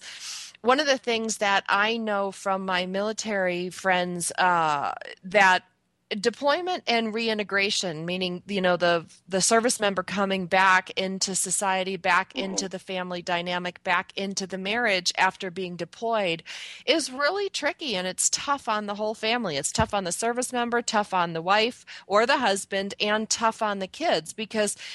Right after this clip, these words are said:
Speaker 1: we all kinda get used to being in our own groove while the service member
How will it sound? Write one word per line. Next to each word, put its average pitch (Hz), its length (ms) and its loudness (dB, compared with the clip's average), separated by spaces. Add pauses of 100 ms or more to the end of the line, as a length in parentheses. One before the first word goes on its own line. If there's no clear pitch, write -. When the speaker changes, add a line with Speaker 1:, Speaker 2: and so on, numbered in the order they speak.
(120)
Speaker 1:
we 233 120 4
all 240 180 8
kinda 269 280 -2
get 220 280 -2
used 226 300 -4
to 226 80 -2
being 208 300 -2
in 202 100 -2
our 196 180 0
own 190 280 -2
groove 220 420 0
while 185 220 4
the 190 80 -2
service 190 420 0
member 180 480 2